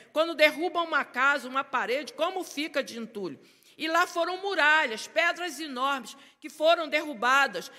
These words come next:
Então, era muito entulho. E aquelas pedras, elas eram, é, basicamente poeira, elas não tinham mais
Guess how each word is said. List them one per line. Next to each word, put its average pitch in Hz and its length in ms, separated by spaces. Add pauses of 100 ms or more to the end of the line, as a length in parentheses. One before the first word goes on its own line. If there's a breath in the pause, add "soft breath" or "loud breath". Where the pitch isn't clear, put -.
(120 loud breath)
Então, 294 320
era 339 180
muito 320 480
entulho. 180 460 (180 loud breath)
E 285 120
aquelas 339 480
pedras, 240 580
elas 277 300
eram, 302 280 (540 loud breath)
é, 254 160
basicamente 311 760
poeira, 311 540
elas 240 240
não 302 160
tinham 311 380
mais 285 360